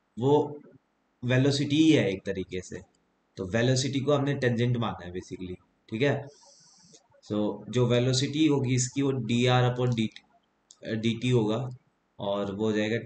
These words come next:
टीआई। मैं आपके लिए लिखते जा रहा हूँ, कर, अ, देखो आपको step भी बता दे रहा हूँ, तो एक बार खुद से try करके देखोगे तो ये आसानी से समझ में आने वाला question है, ठीक है। cube है यहाँ पर, ये हो गया आपका टी। So,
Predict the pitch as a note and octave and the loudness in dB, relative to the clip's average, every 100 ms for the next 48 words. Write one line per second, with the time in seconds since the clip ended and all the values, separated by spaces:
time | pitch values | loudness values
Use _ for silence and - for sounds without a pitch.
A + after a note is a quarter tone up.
0 | - A2 G#2+ G2 G2 G2+ - G2 G2 G2 | -6 -4 0 0 -2 -6 -12 -10 -8 -6
1 | F#2+ F#2+ - G#2+ G#2 G2+ - _ _ _ | -8 -10 -6 -2 -2 -4 -6 _ _ _
2 | - A2+ A#2+ A#2+ C3+ B2+ A#2 C3+ D3+ B2+ | -4 -2 -2 -2 0 2 0 -2 -4 -10
3 | - _ - _ A2+ A#2 A#2 A#2+ A#2 A2 | -14 _ -20 _ -2 -2 -2 -2 -2 0
4 | A2+ A2+ C3+ - A2+ - A#2 A#2 A#2 A#2 | 0 0 -2 -2 -4 0 2 2 0 -4
5 | - G#2+ G#2+ A#2+ A#2 A2 G#2 G#2 B2+ B2+ | -6 -4 0 -2 0 -2 -2 -4 -6 -8
6 | - _ B2+ A#2+ C3 B2+ B2+ B2+ C#3 B2 | -18 _ -4 0 0 0 -4 -2 -2 0
7 | A#2 A#2+ B2+ C3 A#2+ A#2+ A#2+ B2 C#3 C3 | 0 0 0 0 -2 -2 -2 -2 0 0
8 | A#2 A#2+ A2 A#2 B2 A#2+ A2 A#2+ A2+ G#2+ | 0 -2 -6 -4 -4 -2 -2 -2 -2 -2
9 | G#2 G#2 G2 G#2 - F#2+ F2+ _ _ _ | -2 -4 -6 -10 -14 -14 -14 _ _ _
10 | _ _ - A2+ B2 B2 B2 _ _ - | _ _ -18 -2 0 0 -6 _ _ -2
11 | A2 G#2 G#2+ G#2+ G#2 - - B2 B2+ B2+ | -2 0 -2 -2 -2 -6 -4 -4 -6 -10
12 | _ _ _ G#2+ A2+ A#2+ G#2+ A2 A#2 - | _ _ _ -4 2 2 2 -2 -2 -4
13 | A2 - F2+ - _ _ _ _ - | -6 -6 -14 -14 _ _ _ _ -8